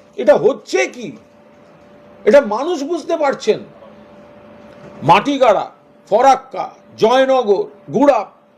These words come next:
ধর্ষণ এবং খুনের শাস্তি ফাঁসি হয়েছে। আচ্ছা, আপনারা বলুন তো, যখন এই কোর্ট, শিয়ালদা কোর্ট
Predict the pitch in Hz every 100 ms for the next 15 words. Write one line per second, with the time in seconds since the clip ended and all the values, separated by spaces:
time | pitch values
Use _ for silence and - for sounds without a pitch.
0 | _ _ _ _ _ _ _ - - 190
1 | 220 - 277 254 269 269 - 247 277 -
2 | 220 - 277 247 190 240 277 285 262 196
3 | 147 - _ _ _ _ _ _ _ -
4 | - 233 262 269 269 220 285 285 285 294
5 | - - - _ - - - - - -
6 | - - 147 202 208 254 285 285 _ -
7 | 233 277 - 247 165 - - 233 262 262
8 | 269 220 185